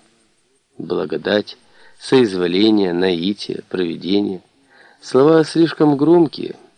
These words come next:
Они заранее дают ответ на любой вопрос. Но бывают случаи, когда без них не обойтись, как с Кэти, например.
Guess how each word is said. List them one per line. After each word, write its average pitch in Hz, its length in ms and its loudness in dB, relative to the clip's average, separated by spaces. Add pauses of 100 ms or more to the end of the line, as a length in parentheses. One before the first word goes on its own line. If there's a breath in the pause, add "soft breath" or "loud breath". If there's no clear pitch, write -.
(460)
Они 113 500 4
заранее 117 560 2
дают 98 340 -2
ответ 92 340 -4
на 92 60 -4
любой 85 300 -4
вопрос. 85 600 -4 (840 loud breath)
Но 113 280 4
бывают 180 320 4
случаи, 202 460 2
когда 156 320 2
без 135 220 0
них 131 300 0
не 139 80 4
обойтись, 107 800 -2
как 101 180 -6
с - 100 -14
Кэти, 90 320 -4
например. 85 560 -6